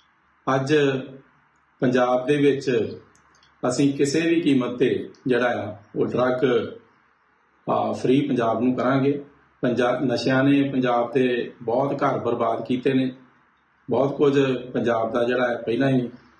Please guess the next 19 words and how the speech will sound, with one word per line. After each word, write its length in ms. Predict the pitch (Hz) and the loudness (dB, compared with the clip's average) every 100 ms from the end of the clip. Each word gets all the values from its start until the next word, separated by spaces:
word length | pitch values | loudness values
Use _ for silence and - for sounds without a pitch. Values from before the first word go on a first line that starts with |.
| _ - | _ -8
ਖਤਮ 320 | 131 131 139 | -2 2 4
ਹੋ 100 | 131 | 2
ਚੁੱਕਾ 280 | - - 127 | -2 -2 0
ਹੈ, 100 | 127 | 0
ਬਰਬਾਦ 440 | 127 - 113 - | 0 0 -2 -2
ਕੀਤਾ 260 | - - 123 | -4 -2 -2
ਜਾ 200 | 123 120 | 0 -2
ਚੁੱਕਾ 320 | - 135 135 | -4 -4 -2
ਹੈ। 240 | 135 139 - - - | 0 -2 -10 -20 -10
ਸੋ 400 | - 135 135 - | 0 2 2 0
ਇਹ 140 | 143 131 | 0 2
ਜਿਹੜਾ 560 | 131 139 135 131 135 - | 2 2 0 -2 -6 -8
ਯੁੱਧ 320 | 127 135 139 147 | 2 2 2 2
ਨਸ਼ਿਆਂ 440 | 139 127 - 123 | 2 0 0 -2
ਦੇ 100 | 120 | 0
ਵਿਰੁੱਧ 300 | 117 127 127 | 0 0 0
ਚੱਲ 260 | 123 113 104 | 0 0 2
ਰਿਹਾ 180 | 127 | 0
ਹੈ, 240 | 127 - | 0 -4